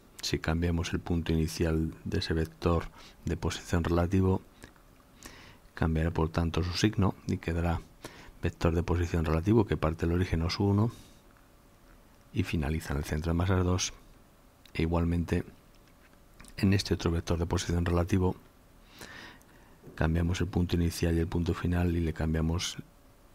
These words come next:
le añadimos un menos uno partiendo del origen O sub dos hasta morir en el centro de masas dos,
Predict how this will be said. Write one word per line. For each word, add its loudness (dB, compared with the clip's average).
le 0
añadimos -2
un 0
menos 0
uno 0
partiendo 0
del 2
origen 0
O 0
sub -4
dos 0
hasta -4
morir -2
en -14
el -12
centro -4
de -6
masas -6
dos, -10